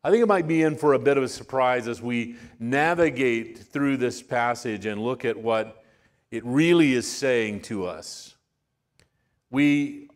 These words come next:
are con-, we content ourselves with the fact that, you know, we don't have any graven images, uh, in our homes. We, we haven't been dancing around any religious totem <laughs> poles lately, and, and, uh,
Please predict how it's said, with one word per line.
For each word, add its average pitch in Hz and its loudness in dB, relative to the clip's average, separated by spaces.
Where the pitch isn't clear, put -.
are 123 2
con-, 135 -6
we 139 -2
content 165 -2
ourselves 131 2
with 123 -4
the 117 -2
fact 131 -6
that, 113 -4
you 156 -2
know, 139 4
we 147 4
don't 147 2
have 147 0
any 131 -2
graven 120 0
images, 147 -6
uh, 110 -2
in 127 -4
our 120 0
homes. 147 -2
We, 110 -6
we 120 -2
haven't 131 0
been 120 -2
dancing 127 -4
around 127 -4
any 127 -4
religious 123 -4
totem 127 -4
<laughs> - -
poles 123 -4
lately, 127 -2
and, 107 -4
and, 123 0
uh, 117 2